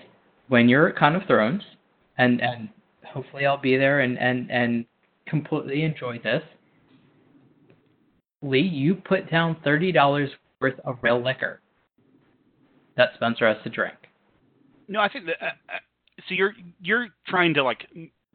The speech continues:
Speaker 2: screw Spencer in one, one way. I, I mean, honestly, Spencer, if you wanna argue this point, um, give us emails of your classmates from, from, from college, from, from, from your law school training, and we'll email them and ask them their analysis of what does right mean.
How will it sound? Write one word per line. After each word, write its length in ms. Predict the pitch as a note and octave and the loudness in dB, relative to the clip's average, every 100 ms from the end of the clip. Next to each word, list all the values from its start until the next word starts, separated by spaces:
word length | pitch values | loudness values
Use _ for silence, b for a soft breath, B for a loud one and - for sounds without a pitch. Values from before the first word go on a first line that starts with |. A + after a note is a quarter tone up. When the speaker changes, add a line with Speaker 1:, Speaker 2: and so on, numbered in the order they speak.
| _ - - C#3+ | _ -20 -20 -16
Speaker 2:
screw 200 | - D3 C#3+ | -8 -6 -2
Spencer 340 | D3 C3+ C3 | -2 -2 -2
in 80 | A2+ | -2
one, 140 | A#2+ C#3 | -2 -2
one 220 | C#3 D3 | -4 -2
way. 200 | D#3+ F3+ - | -4 -4 -10
I, 240 | C#3 C#3 - | -8 -6 -6
I 40 | |
mean, 240 | D3 C#3+ C#3+ - | -6 -4 -2 2
honestly, 360 | F#3 A#3 B2 | 2 2 -8
Spencer, 240 | - - A#2+ b b b | -12 -12 -12 b b b
if 120 | - D#3+ | -10 -6
you 80 | G#3+ | -2
wanna 140 | A3+ | 0
argue 240 | C#3 D#3 | 0 0
this 160 | B2+ A2+ - | -6 -10 -10
point, 200 | C#3 G#3+ _ _ _ _ | -10 -10 _ _ _ _
um, 320 | C#3 C#3 C3 C3 _ - | -4 -2 -2 -8 _ -6
give 160 | F3+ A#3+ | -4 -4
us 80 | - | -8
emails 400 | F3 D#3+ C#3+ B2+ | -6 -4 -4 -6
of 80 | A#2+ | -10
your 120 | A2+ | -14
classmates 520 | - C3 B2+ A#2+ G#2+ - | -6 -6 -6 -10 -14 -16
from, 220 | A2+ A2+ - | -16 -16 -16
from, 140 | A#2+ | -16
from 140 | - A#2+ | -12 -10
college, 400 | - A#2+ G#2+ F#2+ - | -6 -4 -6 -10 -12
from, 260 | A#2 A2 - | -12 -12 -14
from, 260 | A#2+ A2 B2 _ | -14 -14 -16 _
from 100 | - | -14
your 80 | B2 | -10
law 120 | A#2+ | -10
school 160 | A#2+ A#2 | -10 -12
training, 380 | - A2+ G2+ F2+ b b b _ | -12 -12 -12 -16 b b b _
and 100 | C3 | -10
we'll 140 | C#3 F#3+ | -8 -6
email 260 | G3+ F3 A#2 | -4 -4 -4
them 180 | G#2+ | -8
and 100 | G#2 | -8
ask 180 | A#2 A2+ - | -6 -6 -8
them 260 | A2+ A2 - B2+ - | -8 -10 -14 -18 -4
their 140 | C#3 | -2
analysis 500 | A#2+ A#2 A#2+ - G#2+ - | 0 -2 -6 -10 -14 -14
of 160 | G#2+ G#2 | -14 -6
what 140 | C3 | -4
does 100 | A#2+ - - | -4 -4 -2
right 160 | A#2+ B2 - | -2 -4 -8
mean. 180 | A2+ | -6